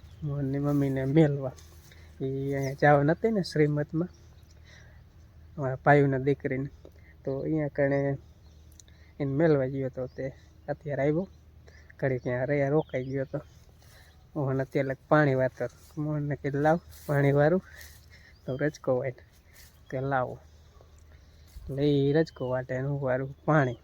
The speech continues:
કારણ કે આજ બાપ દીકરો બે જ રહીશું. બા તો કાંઈ આંખનું ઓપરેશન કર્યું એટલે ઈ તો કાંઈ કામ આમ થાય નહોતા કરાવતા,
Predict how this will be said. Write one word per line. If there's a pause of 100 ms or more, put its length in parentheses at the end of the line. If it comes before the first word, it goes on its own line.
(280)
કારણ
કે
આજ
બાપ
દીકરો
બે
જ (320)
રહીશું. (360)
બા
તો
કાંઈ (880)
આંખનું
ઓપરેશન
કર્યું
એટલે
ઈ
તો
કાંઈ (500)
કામ
આમ
થાય
નહોતા
કરાવતા,